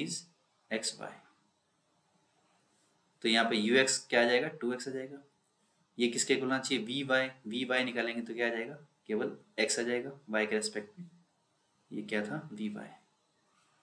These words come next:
टू एक्स एक्स के equal तभी होगा जब एक्स क्या होगा, ज़ीरो होगा। This implies x is zero। तो ये पहली equation तभी satisfy करेगी जब एक्स ज़ीरो हो।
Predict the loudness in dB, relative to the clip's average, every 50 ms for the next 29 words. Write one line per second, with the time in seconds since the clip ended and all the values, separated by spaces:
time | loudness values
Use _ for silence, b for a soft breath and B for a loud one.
0 | _ 2 6 8 8 8 8 4 0 0 2 0 2 2 0 2 2 2 2 2
1 | 0 -4 -4 -4 0 0 0 2 2 0 0 0 -2 -2 -4 -4 -8 -12 -16 -14
2 | -8 -6 -6 -4 -4 -6 -6 -8 -12 -12 -12 -14 -16 -20 -20 -20 _ _ _ _
3 | _ -16 -10 -8 -6 -6 -6 -8 -14 -16 _ -20 -20 _ _ _ _ _ _ _
4 | _ _ _ _ _ _ _ _ _ _ _ _ _ _ _ -6 -6 -4 -2 -2
5 | -2 0 -2 -4 -2 -2 -4 -4 -4 -4 -4 -6 -6 -6 -8 -8 -10 -16 _ _
6 | _ _ _ _ _ _ _ _ _ _ _ _ _ _ _ _ _ _ _ _
7 | _ _ _ _ _ _ -20 b b b b b b b b -4 0 4 6 6
8 | 6 6 6 6 6 8 8 4 2 0 -6 -6 -6 -4 -2 -2 0 0 0 0
9 | 0 0 2 2 2 4 2 0 0 0 -4 -6 -4 -4 -2 -2 -2 -2 -2 -4
10 | -4 -4 -4 -6